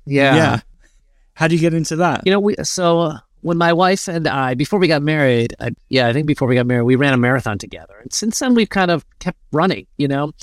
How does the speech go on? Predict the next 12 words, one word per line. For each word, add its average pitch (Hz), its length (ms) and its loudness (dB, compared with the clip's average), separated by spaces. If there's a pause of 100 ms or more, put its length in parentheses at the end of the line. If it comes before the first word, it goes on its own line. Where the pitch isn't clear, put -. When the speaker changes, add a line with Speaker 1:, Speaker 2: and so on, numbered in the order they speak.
(200)
Speaker 1:
I 185 60 -2
ran 226 200 2
track 151 440 -2
in 170 80 -2
high 147 160 -2
school, 139 480 -2 (400)
and 175 180 2
it's 180 180 -2
something 226 320 2
that 175 120 4
I've 143 160 2
always 139 580 0